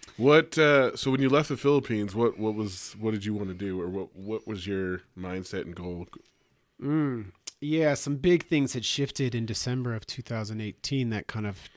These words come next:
Speaker 2: transformed the last fourteen months of my life. Um, I had started to dabble in, you know, some indigenous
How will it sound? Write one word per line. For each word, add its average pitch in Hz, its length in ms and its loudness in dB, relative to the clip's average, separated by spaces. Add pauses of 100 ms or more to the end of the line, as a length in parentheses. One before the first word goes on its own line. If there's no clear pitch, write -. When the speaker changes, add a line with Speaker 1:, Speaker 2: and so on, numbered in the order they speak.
(140)
Speaker 2:
transformed 110 600 -6
the 98 60 -4
last 95 540 -4 (520)
fourteen 110 360 -6
months 92 180 -6
of - 80 -14
my 95 140 -6
life. 95 360 -6 (640)
Um, 131 540 2 (220)
I 131 160 0
had 120 260 0
started 127 360 0
to 123 60 -4
dabble 117 400 -4
in, 113 340 -12 (200)
you 120 140 -8
know, 110 180 -6 (120)
some 135 200 -2
indigenous 123 720 0